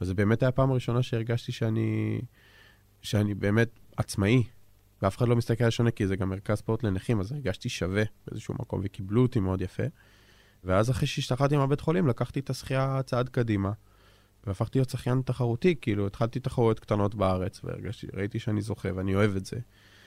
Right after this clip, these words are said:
ואז באמת גם התחלתי לצאת לתחרויות בחו"ל, הייתי נבחרת ישראל, ואליפות אירופה, אליפות עולם,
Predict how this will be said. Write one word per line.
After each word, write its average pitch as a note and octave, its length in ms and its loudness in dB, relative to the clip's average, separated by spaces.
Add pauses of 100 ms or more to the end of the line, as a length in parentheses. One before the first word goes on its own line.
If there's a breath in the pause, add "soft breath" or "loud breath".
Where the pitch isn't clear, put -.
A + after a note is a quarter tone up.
(240 soft breath)
ואז G2+ 100 2
באמת C3 260 4
גם C3 240 4
התחלתי B2+ 360 0
לצאת C3 260 -2
לתחרויות C3 420 0
בחו"ל, G#2 340 0 (200)
הייתי G2 220 -2
נבחרת F#2 340 -2
ישראל, C3 500 4
ואליפות F#2+ 540 -4
אירופה, G#2+ 360 2
אליפות - 320 -4
עולם, A#2+ 280 6